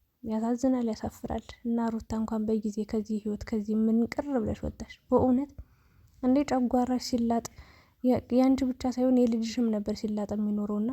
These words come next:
በጊዜ መሸሽሽ፣ በጊዜ ሁሉን ነገር እውነታውን ማወቅሽ፣ በጊዜ መጨከንሽ፣ በጊዜ መቁረጥሽ ጥሩ ነገር እንዲሆን አድርጎታልና ይህንን ሀሳብ አስተያየት ነው ልሰጥ የምችለው። ብቻ ግን ይገርማል የሄርሜላ ነገር።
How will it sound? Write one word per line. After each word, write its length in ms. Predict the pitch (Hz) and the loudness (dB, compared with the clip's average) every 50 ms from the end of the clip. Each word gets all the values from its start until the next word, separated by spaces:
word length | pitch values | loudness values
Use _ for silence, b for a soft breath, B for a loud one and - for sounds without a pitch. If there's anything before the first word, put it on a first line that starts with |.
| 262 | -4
በጊዜ 360 | - - 233 226 214 233 220 233 233 | 0 2 2 2 2 2 2 2 2
መሸሽሽ፣ 500 | 226 214 214 - 220 220 - - 247 - - | 2 0 0 -2 -4 -4 -4 -6 -8 -8 -4
በጊዜ 320 | - 226 220 208 220 214 233 | -2 0 0 0 2 2 2
ሁሉን 280 | 233 233 220 220 226 220 | 2 2 2 2 2 2
ነገር 260 | 220 220 208 - 208 | 2 0 0 -2 -2
እውነታውን 400 | 214 220 220 220 220 233 226 220 214 | 0 0 0 0 0 0 0 0 0
ማወቅሽ፣ 360 | 208 208 208 208 202 247 - - | 0 0 -2 -2 -4 -6 -6 -4
በጊዜ 300 | - 220 214 214 208 247 247 | -2 0 0 0 2 2 2
መጨከንሽ፣ 560 | 233 214 202 220 220 - - 220 214 226 220 226 | 2 0 0 -4 -8 -6 -4 -2 -2 -2 -2 -2
በጊዜ 300 | 220 208 214 214 214 233 240 | -2 0 0 0 0 2 2
መቁረጥሽ 540 | 240 240 233 - - - 214 208 - 254 - B B B B B B B B B B B _ | 2 2 2 0 -2 -4 -4 -4 -6 -8 -8 B B B B B B B B B B B _
ጥሩ 140 | - 262 262 262 247 | 2 4 4 4 4
ነገር 300 | 226 220 214 220 220 - - _ _ _ - | 2 0 0 0 -2 -2 -4 _ _ _ -2
እንዲሆን 420 | 240 226 220 226 220 220 214 208 | 0 0 0 0 0 -2 -2 -2
አድርጎታልና 800 | 208 202 208 208 214 208 220 220 - 220 208 208 214 214 226 269 339 B B B B B B B B B B B B B B B B B B _ _ _ _ _ _ | -4 -4 -6 -6 -6 -6 -6 -6 -6 -4 -4 -2 -2 0 0 -2 -2 B B B B B B B B B B B B B B B B B B _ _ _ _ _ _
ይህንን 300 | - 294 302 285 277 262 254 | 2 2 2 2 0 -2 -4
ሀሳብ 340 | 254 262 254 - 277 262 240 | -6 -6 -6 -4 -4 -4 -4
አስተያየት 340 | 254 254 - - 240 240 - | -6 -6 -4 -4 -4 -2 -2
ነው 100 | 233 220 | -2 -2
ልሰጥ 260 | 226 220 - 247 226 | -2 -2 -2 -4 -2
የምችለው። 440 | - 233 247 247 - 254 233 233 226 233 b b b b | 0 -2 -2 -2 -2 -4 -4 -4 -4 -6 b b b b
ብቻ 160 | - 240 - - 226 220 | -14 -12 -8 -6 -4 -2
ግን 160 | 220 226 226 226 214 214 220 b b b b b b b b b | 0 0 0 0 -2 -4 -6 b b b b b b b b b
ይገርማል 580 | b 226 220 220 226 214 208 208 208 214 214 - - | b -2 0 2 2 0 0 -2 -4 -6 -8 -8 -6
የሄርሜላ 540 | - 220 214 214 214 208 220 214 220 214 208 214 208 | -4 -4 -2 -2 -2 0 0 0 0 -2 -2 -4 -6
ነገር። 300 | 214 208 208 - 214 | -6 -6 -6 -6 -8